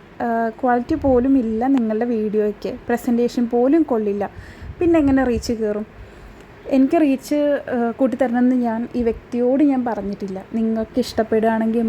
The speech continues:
മാത്രം നിങ്ങൾ എൻ്റെ വീഡിയോസ് കാണുക. കാരണം ഞാൻ മെയിനായിട്ട് മേക്കിംഗ് വീഡിയോ അല്ലെങ്കിൽ മെറ്റീരിയൽസ് ഷെയർ ചെയ്യുക, ഇതാണ് ഞാൻ മെയിനായിട്ട്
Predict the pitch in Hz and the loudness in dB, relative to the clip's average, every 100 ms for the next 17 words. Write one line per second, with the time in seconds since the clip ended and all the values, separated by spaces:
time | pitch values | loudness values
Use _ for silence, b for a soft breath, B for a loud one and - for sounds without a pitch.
0 | 220 220 220 269 262 233 226 226 233 226 | -2 -4 0 2 2 2 0 0 0 0
1 | 226 240 240 277 240 214 208 208 208 254 | 0 0 -2 -2 -2 -2 -4 -4 0 0
2 | 233 202 220 262 220 226 226 233 254 226 | 0 -2 0 0 2 0 0 2 0 0
3 | 214 247 262 240 214 247 220 226 247 220 | -2 0 2 0 0 0 0 0 0 0
4 | - 226 240 247 240 294 285 233 214 214 | -2 -2 0 -2 -2 -4 0 0 0 0
5 | 196 - B B B - - - - - | -2 -4 B B B -20 -20 -20 -20 -20
6 | - - 254 226 226 247 320 339 302 254 | -20 -2 2 2 2 4 4 4 2 0
7 | 240 226 | -2 -4